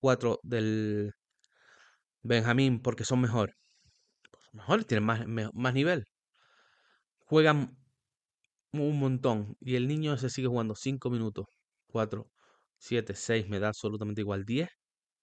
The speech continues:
¿Qué trabajo estamos haciendo? ¿Porque viene el líder o porque viene el segundo y porque quiero ganar este partido? Porque a mí como entrenador me llena el pecho y, y a mí como entrenador,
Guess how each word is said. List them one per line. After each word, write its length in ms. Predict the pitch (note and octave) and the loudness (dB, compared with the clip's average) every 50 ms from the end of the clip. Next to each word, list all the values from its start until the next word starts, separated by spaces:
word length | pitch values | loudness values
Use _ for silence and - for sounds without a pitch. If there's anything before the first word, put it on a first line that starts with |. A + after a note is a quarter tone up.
| _ _ _ _ _ _ _ _ _ _ _ _ _ _ _ _ _ _ _ _ _ _ _ _ _ _ _ _ _ _ _ _ _ _ _ _ _ _ _ _ _ _ _ _ _ _ _ _ _ _ _ _ - | _ _ _ _ _ _ _ _ _ _ _ _ _ _ _ _ _ _ _ _ _ _ _ _ _ _ _ _ _ _ _ _ _ _ _ _ _ _ _ _ _ _ _ _ _ _ _ _ _ _ _ _ 2
¿Qué 100 | D3+ C#3+ | 2 4
trabajo 320 | C3 D3+ C3+ C#3 C3 C3+ C3 | 4 4 4 4 4 2 0
estamos 280 | C3 C3+ A#2+ A#2+ G#2+ A2 | 0 0 -2 -2 0 -2
haciendo? 400 | G#2 - - G#2 G2 G2 G2+ G2 | -4 -4 -4 -4 -4 -2 -4 -6
¿Porque 220 | - - - G#2+ | -6 -6 -4 0
viene 200 | A2+ A#2+ B2+ C3+ | 0 2 2 2
el 120 | C3 B2+ | 2 0
líder 320 | B2+ D#3+ F3 E3 D#3+ D3 C#3 | 0 0 0 0 0 0 -2
o 60 | A2+ | -2
porque 200 | G#2+ G#2+ A#2 A2+ | -2 -4 -4 -2
viene 200 | A2+ B2+ C3 C3 | 0 0 0 0
el 160 | B2+ B2 A#2 | 0 -2 -2
segundo 420 | - A#2+ A2+ B2 D3 D#3+ D3+ D3 C#3 | -2 -4 -2 -2 -2 -2 -2 -2 -2
y 20 | |
porque 320 | B2+ A2+ G#2+ - - G#2 | -2 -2 -4 -4 -6 -6
quiero 400 | G2 A#2+ B2 B2+ C3+ C3 B2+ C3 - _ _ _ _ _ _ _ _ _ - | -2 0 0 2 2 0 0 -2 -8 _ _ _ _ _ _ _ _ _ -2
ganar 280 | - B2 B2+ B2+ C3+ | 2 4 6 6 6
este 180 | C#3 B2+ - B2+ | 4 2 0 0
partido? 360 | B2 A2+ A2+ - C#3 D3 D#3 | 0 0 0 0 0 0 2
Porque 240 | C3+ C3 A#2 - A2 | 0 0 -2 -2 -4
a 40 | G#2+ | -2
mí 180 | A2 A#2+ B2 | 0 0 0
como 180 | - - G#2+ G#2+ | 0 0 0 0
entrenador 600 | G#2 G2+ - G#2 G#2+ G#2 G#2 G#2 B2+ E3 G3+ G3 - - - - - - - - _ | 0 0 0 0 0 2 4 4 4 4 4 2 -2 -10 -20 -20 -20 -20 -20 -12 _
me 260 | - A#2 A#2+ A#2 A#2 A2+ | -2 2 2 4 4 4
llena 220 | B2+ D3 D3+ D3+ | 2 2 4 4
el 180 | C3+ B2+ C3 C3 | 4 2 2 4
pecho 440 | - D#3+ E3+ E3 - - F#3+ G3+ - - - - - _ - | 6 6 6 6 4 0 -2 -2 -2 -8 -20 -20 -20 _ -14
y, 720 | - A2 G#2+ G2+ G2+ G#2 G#2 G2+ A2 A2+ A2 A2 A2 A2+ | -10 -8 -6 -4 -4 -4 -4 -4 -4 -4 -4 -6 -6 -6
y 60 | G2+ G#2+ | -6 -4
a 80 | A2 | -2
mí 200 | A#2+ C3+ D#3+ E3+ | -2 0 0 -2
como 220 | - - B2+ C3 B2+ | -2 -2 -2 0 0
entrenador, 560 | B2 A#2+ A#2+ B2 B2 A#2+ C#3+ D#3+ F3+ F3+ | 0 0 0 0 2 4 4 4 4 4